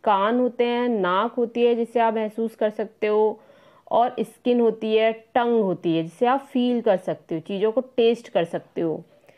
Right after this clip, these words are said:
These sense organs,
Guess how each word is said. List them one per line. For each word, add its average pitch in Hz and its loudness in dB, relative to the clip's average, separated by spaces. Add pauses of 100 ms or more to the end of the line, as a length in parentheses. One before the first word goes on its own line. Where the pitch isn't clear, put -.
(280)
These 302 2
sense 240 2
organs, 190 2